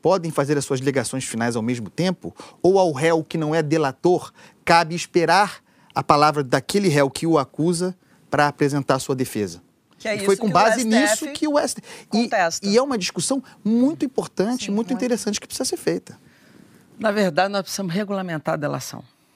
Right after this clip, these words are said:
Speaker 3: Porque olha só o que acontece. Você tá falando do réu delator. Muitas vezes não é nem réu. Ele é preso por uma, por uma denúncia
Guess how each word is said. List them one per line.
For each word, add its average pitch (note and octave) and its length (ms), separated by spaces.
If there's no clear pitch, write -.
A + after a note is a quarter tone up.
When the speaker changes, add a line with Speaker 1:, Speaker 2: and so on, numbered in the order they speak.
Speaker 3:
Porque C#3+ 240
olha D#3 160
só C3 200
o B2 40
que B2+ 60
acontece. B2+ 460
Você D3+ 100
tá D3+ 120
falando D#3+ 240
do D#3 60
réu D3 300
delator. B2+ 500
Muitas F3 220
vezes F#3 160
não F#3 80
é F#3 60
nem G#3 220
réu. D3 320
Ele C#3+ 160
é D#3 60
preso A3 520
por D#3+ 240
uma, C#3+ 540
por C#3+ 140
uma C3+ 580
denúncia E3+ 760